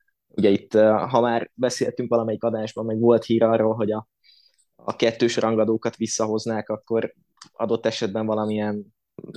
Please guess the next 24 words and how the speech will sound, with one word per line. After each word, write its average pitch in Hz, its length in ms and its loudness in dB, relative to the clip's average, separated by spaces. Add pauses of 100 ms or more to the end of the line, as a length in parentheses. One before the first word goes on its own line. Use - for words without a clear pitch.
(180)
programmódosítással 107 1200 0
még 104 180 -2
egy-egy 95 340 -2
ilyen 98 240 -4
történet 95 500 -4
is - 280 -8
befuthatna. 113 800 -2 (920)
Mm, 120 460 -2 (1000)
aztán, 131 360 0
hogy 127 140 0
majd 120 160 -4
márciustól 131 600 -6
mi 120 80 -6
lesz, 151 420 -6 (160)
meg - 260 -14
hosszabb 131 340 0
távon 123 300 2
mi 123 80 -2
lesz, 123 260 -2
és - 160 -8
hogy 117 140 2
lesz 113 220 2
a 113 60 2
bajnokság, 113 760 -2